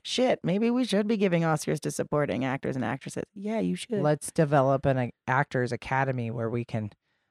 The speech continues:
Speaker 2: vote on people. It's all a
Speaker 1: Well, they
Speaker 2: scam.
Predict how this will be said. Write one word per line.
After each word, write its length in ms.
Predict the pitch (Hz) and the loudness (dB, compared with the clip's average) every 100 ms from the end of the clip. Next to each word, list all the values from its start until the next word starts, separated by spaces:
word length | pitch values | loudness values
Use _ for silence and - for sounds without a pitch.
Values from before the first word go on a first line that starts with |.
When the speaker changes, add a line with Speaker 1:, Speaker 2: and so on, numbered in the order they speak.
| _ | _
Speaker 2:
vote 380 | 123 120 131 135 | -8 -2 0 0
on 260 | 127 117 117 | -2 -4 -4
people. 320 | 123 - 104 | -6 -6 -8
It's 180 | 139 - | -8 -4
all 180 | 123 113 | -2 -2
a 60 | 107 | 0
Speaker 1:
Well, 120 | 220 | 4
they 160 | 254 247 | 4 2
Speaker 2:
scam. 1080 | 107 - - _ - - - - - 190 | -2 -8 -20 _ -8 -6 -2 -4 -2 -6